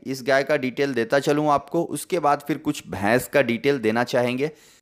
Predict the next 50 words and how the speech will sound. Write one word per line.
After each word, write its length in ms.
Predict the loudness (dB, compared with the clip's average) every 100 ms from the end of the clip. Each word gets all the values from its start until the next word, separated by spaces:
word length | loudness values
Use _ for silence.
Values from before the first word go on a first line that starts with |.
| _ _ _ 2
ये 200 | 4 6
गाय 260 | 6 6 4
चार 400 | 2 4 4 4
दांत 300 | 2 0 -2
पे 80 | -4
बताई 360 | -2 2 2
जा 180 | 2 2
रही 140 | 2 2
है 100 | 0
इनके 240 | 0 2
ओनर 260 | 4 4 4
द्वारा 400 | 4 4 4 0 -10 -4
और 340 | 0 0 -2 -6
मिल्किंग 420 | -4 -4 -4 -4
कैपेसिटी 600 | -2 -2 -4 -8 -4 -2
इसके 280 | -4 -4 -2
नीचे 360 | -2 0 -2 -2
नौ 220 | 2 4
लीटर 280 | 6 4 2
बताया 360 | 0 0 2 2
गया 200 | 2 0
है, 180 | 0 -8 _ _ -8
जो 100 | -6
कि 140 | -4
कद 240 | -2 -2 0
काठी 300 | 0 0 -4
में 140 | -6
थोड़ा 220 | 0 2
सा 120 | 2 0
छोटी 420 | -2 -4 -2 0
है, 260 | 2 0 -4
एचएफ़ 260 | -2 -2 -4
क्रॉस 380 | 0 4 4
ब्रीड 280 | 2 -4 -6
की 180 | -6 -2
गाय। 260 | 0 0 -2 -14 _ _ 0
अडर 200 | 2 2
की 140 | 0
बनावट 360 | 2 4 2 2
देख 220 | 0 0
सकते 300 | -4 -2 -2
हैं, 160 | -4 -6 -8
नौ 220 | 0 2
लीटर 320 | 2 2 0
दोनों 240 | 2 0 0
समय 260 | -2 -2
का 140 | 0 -2
मिल्किंग 400 | -2 -8 -8 0
कैपेसिटी 560 | 0 0 -6 -6 -4
इसका 340 | -6 -2 0